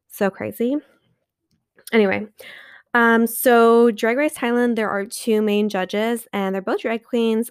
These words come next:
Art Aria and Pangina Heels, um, whose real name is Pan Pan. So it's, like, so cute when they're like,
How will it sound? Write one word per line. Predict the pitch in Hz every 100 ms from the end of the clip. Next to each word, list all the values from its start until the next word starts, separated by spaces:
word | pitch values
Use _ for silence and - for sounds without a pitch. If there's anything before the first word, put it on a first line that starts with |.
| -
Art | 233 - 208
Aria | 196 208 208 202 196
and | 202 190 190
Pangina | - 185 180 180 190
Heels, | - 202 190 311 - - - - - -
um, | 196 196
whose | 226 208
real | 220
name | 208 208
is | 208
Pan | - 214 202
Pan. | - 185 180 202 226
So | - 190
it's, | -
like, | 202 -
so | 202
cute | 202 196 185 185
when | 190 185
they're | 190
like, | 214